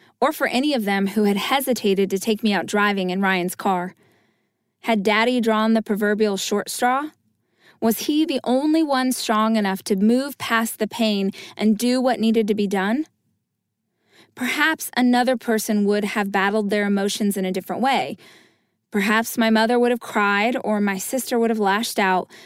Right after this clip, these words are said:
but my father, his strong emotions tended to bubble in only one direction, straight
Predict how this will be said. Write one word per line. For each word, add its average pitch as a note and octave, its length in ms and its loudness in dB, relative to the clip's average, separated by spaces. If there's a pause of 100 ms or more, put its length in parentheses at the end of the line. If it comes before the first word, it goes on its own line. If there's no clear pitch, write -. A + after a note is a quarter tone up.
(120)
but - 160 -2
my G#3 200 2
father, D4 640 0 (1000)
his D#4+ 280 -2
strong C4+ 360 -2
emotions G3+ 640 -2
tended C4 520 -4
to A#3+ 120 -2
bubble G3 360 -2
in G#3 300 -2
only A#3 380 2
one G3+ 280 2
direction, F3+ 680 -2 (760)
straight - 640 -2